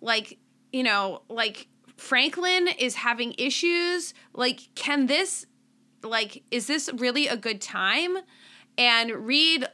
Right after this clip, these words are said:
looks at her in her face and goes like, "Trust me, I'm fine." And that is a lie. He is not fine. He thinks maybe he is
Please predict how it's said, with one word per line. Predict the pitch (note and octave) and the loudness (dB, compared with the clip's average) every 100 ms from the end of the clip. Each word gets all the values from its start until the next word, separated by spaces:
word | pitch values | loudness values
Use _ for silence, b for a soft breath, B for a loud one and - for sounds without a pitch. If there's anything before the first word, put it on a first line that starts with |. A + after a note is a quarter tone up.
| _ b b b | _ b b b
looks | G#3+ A3+ - - | -6 -2 -2 0
at | C#4 A3 | -2 0
her | A3 G#3+ G#3 - _ - | 0 2 2 -2 _ 2
in | D4 F#4 | 2 4
her | F#4 E4+ | 2 2
face | D#4 D4 B3+ F#3+ - B B | 4 4 2 -4 -10 B B
and | A3+ A#3 | -4 0
goes | A#3+ A3 | 0 0
like, | A#3 G#3+ A3 - _ _ | -2 -2 -2 -10 _ _
"Trust | - D4+ E4 F#4 - | -6 2 2 2 -2
me, | F#4 G4 G4 G4+ F#4+ b b b _ - | 2 4 2 0 -8 b b b _ 2
I'm | B3+ D#4+ F4+ F#4+ F4+ | 4 6 6 4 2
fine." | - A3 D3+ - - - _ | 0 2 2 -2 -6 -20 _
And | A#3+ B3 | 2 6
that | C4+ D#4 E4 | 6 6 6
is | D4 A#3+ - _ _ _ G#3+ | 2 0 -6 _ _ _ 2
a | G#3+ | 2
lie. | G3 - G#2+ | 4 2 2
He | F#3 - B3+ A#3 | 0 -2 0 0
is | A3+ | -2
not | A3+ G#3+ F#3+ - - | -4 0 2 2 -2
fine. | E3+ E2+ B1 - F#3+ b b b | -8 -8 -12 -16 -20 b b b
He | - F4 | 4 4
thinks | F4+ G4 D#4 | 6 2 4
maybe | C4 B3+ D4 B3+ D4+ D4 C#4+ C#4 b b b | 4 4 4 4 4 6 4 2 b b b
he | - C4 B3+ B3+ F3+ A3 | 0 2 4 4 4 4
is | A3 - | 2 -2